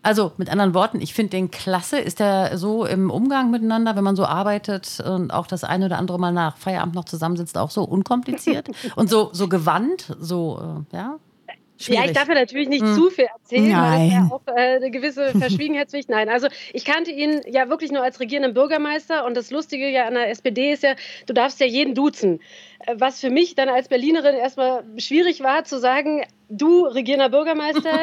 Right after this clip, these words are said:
Speaker 3: <laughs>
Speaker 2: ja, Michael.“ Also es hat lange gedauert und wir kannten uns auch gar nicht so gut davor und haben uns aber irgendwie gefunden. Und er ist ein, <laughs>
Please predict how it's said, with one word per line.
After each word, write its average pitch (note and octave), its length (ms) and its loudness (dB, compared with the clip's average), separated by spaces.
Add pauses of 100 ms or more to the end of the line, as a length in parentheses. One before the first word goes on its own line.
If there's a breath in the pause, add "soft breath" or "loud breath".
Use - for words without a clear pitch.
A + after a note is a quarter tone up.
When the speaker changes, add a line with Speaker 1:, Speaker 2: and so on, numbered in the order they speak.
Speaker 3:
<laughs> - 140 -6
Speaker 2:
ja, D#4 220 -4
Michael.“ B3 560 0 (400 loud breath)
Also B3+ 180 2
es C#4 100 -6
hat D4+ 140 0
lange D4+ 300 0
gedauert C#4+ 440 0
und C#4 280 -2
wir C#4 60 0
kannten F#4 320 0
uns C#4 140 -4
auch D4 160 -2
gar C#4+ 200 0
nicht D#4 160 -4
so D4 580 2 (120)
gut F4 220 0
davor C#4+ 540 2
und C4 320 -4
haben D#4 200 2
uns C#4+ 180 -4
aber C4 300 -2
irgendwie D#4 520 2 (240 loud breath)
gefunden. C#4 480 2
Und A#3+ 160 2
er C4 140 4
ist C#4+ 120 -2
ein, C#4 140 0 (520 loud breath)
<laughs> - 200 -12